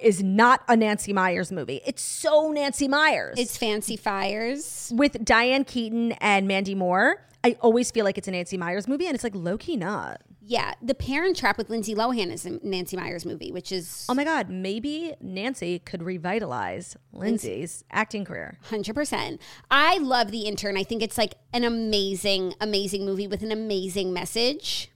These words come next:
Speaker 1: Me too, but it doesn't give me quintessential Nancy, you know, coastal grandmother vibe.
Speaker 2: No, I think her best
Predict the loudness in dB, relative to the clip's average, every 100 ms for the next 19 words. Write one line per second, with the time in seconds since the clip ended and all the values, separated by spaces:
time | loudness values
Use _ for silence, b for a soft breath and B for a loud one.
0 | _ -2 -2 -2 -4 0 2 2 2 2
1 | 0 0 -2 -2 -6 -8 -4 -2 0 -2
2 | -2 -2 0 0 -2 -2 -2 -4 -4 -2
3 | -2 -4 -4 -2 -4 -2 -2 -2 -2 0
4 | 0 0 0 -2 0 4 6 6 6 2
5 | 2 4 4 2 -2 0 -2 2 2 4
6 | 0 -6 -10 -10